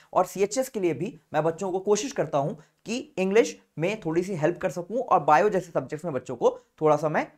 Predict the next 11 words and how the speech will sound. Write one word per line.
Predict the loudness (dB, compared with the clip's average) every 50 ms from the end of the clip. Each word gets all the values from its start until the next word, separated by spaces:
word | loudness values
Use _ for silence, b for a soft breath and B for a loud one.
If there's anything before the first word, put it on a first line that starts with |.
| _ 2
गाइड | 6 6 6 6 2
कर | -6 -12
सकूँ। | -12 -14 -20 -20 -20 _ _ b b b b b b b b b b -2
इस | -2 -2 0
वीडियो | -2 -2 0 2 2 2
में | 2 0 -2
बेटा | -4 -2 0 2 2
मैं | 2 4 2
आपसे | 2 2 0 -4 0
बात | 0 0 -2 -2
करूंगा | -6 -8 -8 -6 -6 -2 0 0 -2 B